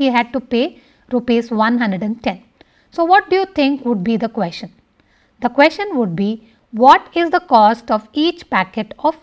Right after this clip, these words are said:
sugar?" Because we don't know the cost of each packet of sugar. Now we have the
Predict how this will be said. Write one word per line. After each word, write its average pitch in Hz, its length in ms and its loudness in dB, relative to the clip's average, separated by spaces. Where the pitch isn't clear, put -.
sugar?" 190 220 -2
Because 247 320 2
we 247 60 2
don't 320 240 2
know 302 180 2
the 285 100 4
cost 294 360 6
of 285 60 -8
each 339 120 -4
packet 208 340 -4
of 330 100 2
sugar. 202 260 -8
Now 240 140 4
we 269 140 4
have 240 160 4
the 240 40 4